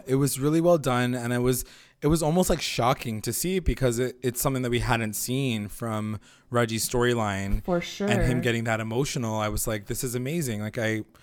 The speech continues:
Speaker 1: seriously, they could, they seriously could have done it, like, two seasons
Speaker 2: Oh
Speaker 1: ago.
Speaker 2: my God.
Speaker 1: So
Speaker 2: Oh my God.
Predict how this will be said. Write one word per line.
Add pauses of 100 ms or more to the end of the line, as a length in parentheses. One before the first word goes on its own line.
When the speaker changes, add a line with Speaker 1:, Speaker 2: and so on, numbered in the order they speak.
(240)
Speaker 1:
seriously,
they
could,
they
seriously
could
have
done
it,
like,
two
seasons
Speaker 2:
Oh
Speaker 1:
ago.
Speaker 2:
my
God.
Speaker 1:
So
Speaker 2:
Oh
my
God.